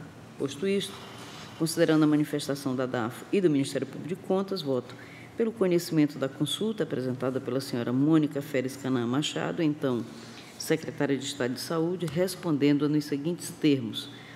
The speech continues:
a emissão de empenho de prestação de serviços contínuos agregado ao fornecimento de equipamento ou material de consumo poderá ocorrer em duas notas de empenhos com elementos de despesas distintos,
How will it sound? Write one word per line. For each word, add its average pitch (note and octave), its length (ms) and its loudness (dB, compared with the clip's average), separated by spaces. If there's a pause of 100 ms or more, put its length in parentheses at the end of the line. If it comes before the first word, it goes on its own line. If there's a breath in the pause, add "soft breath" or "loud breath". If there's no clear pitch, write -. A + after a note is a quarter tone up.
(140 loud breath)
a C3+ 100 2
emissão D3 540 4
de F3 120 2
empenho C3+ 460 2
de A#2+ 100 -8
prestação C#3 480 -2
de E3+ 80 -4
serviços C#3 500 -2
contínuos A#2+ 720 0
agregado B2+ 500 -2
ao A#2+ 60 0
fornecimento C#3 840 0 (480 loud breath)
de C#3 200 4
equipamento D3 880 4
ou C3+ 180 4
material B2+ 500 2
de A#2+ 100 -10
consumo F3 600 0 (480 loud breath)
poderá E3 400 6
ocorrer D3+ 640 4
em D3+ 140 6
duas F#3 420 2
notas D3 400 4
de B2+ 80 -2
empenhos C#3 560 4
com D#3+ 140 2
elementos C#3 580 4
de B2+ 140 -6
despesas A#2+ 560 -4
distintos, C#3+ 840 2